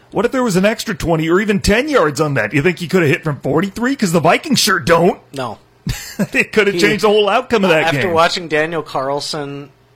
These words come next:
Speaker 2: miss a huge opportunity for the Vikings to beat the Packers at Lambeau last year,
Speaker 1: Mm-hmm.
Speaker 2: nobody should have ever faith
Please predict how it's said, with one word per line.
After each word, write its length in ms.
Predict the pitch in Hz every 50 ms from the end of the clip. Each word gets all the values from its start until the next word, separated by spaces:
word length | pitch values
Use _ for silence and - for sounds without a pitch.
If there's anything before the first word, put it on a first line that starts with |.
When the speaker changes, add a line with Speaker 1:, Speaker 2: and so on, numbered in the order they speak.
| _ _ _ _ _ _ _ -
Speaker 2:
miss 420 | 131 127 127 127 135 131 - -
a 80 | - 123
huge 440 | 107 - - - 147 139 139 131 139
opportunity 760 | 127 123 123 - 127 120 - - 123 113 113 107 117 117 120
for 120 | 113 - 107
the 80 | 98
Vikings 440 | 90 104 104 107 - - 117 104 -
to 80 | - 104
beat 140 | 107 101
the 60 | - 98
Packers 440 | - - 95 87 - - 113 101 101
at 100 | 92 76
Lambeau 400 | 78 82 82 92 101 104 107 107
last 340 | 107 107 113 110 - - -
year, 180 | 120 117 120 127
Speaker 1:
Mm-hmm. 880 | 175 180 156 180 196 - _ _ _ _ _ _ _ _ _ - 131
Speaker 2:
nobody 260 | 135 139 143 175 165 151
should 180 | - - 135
have 140 | 120 117 110
ever 240 | 117 120 110 120 110
faith 360 | - - - 110 101 98 -